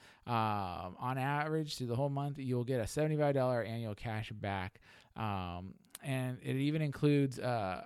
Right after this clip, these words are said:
a, they have a calculator on their website that you can determine your reward amount based on your monthly spending.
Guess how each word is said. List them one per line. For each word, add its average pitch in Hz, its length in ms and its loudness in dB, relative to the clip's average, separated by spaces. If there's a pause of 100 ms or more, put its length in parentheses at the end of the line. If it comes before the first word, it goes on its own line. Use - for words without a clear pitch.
a, 113 80 -10 (180)
they 131 120 0
have 139 120 2
a 117 60 -6
calculator 123 560 -2
on 95 100 -4
their 95 100 -4
website 147 520 0
that 123 200 -2
you 123 140 -2
can 117 180 -6
determine 139 480 0
your 117 140 -2
reward 120 380 2
amount 98 280 -2
based 101 280 -4
on 101 80 -6
your 92 100 -6
monthly 92 320 -6
spending. 87 500 -10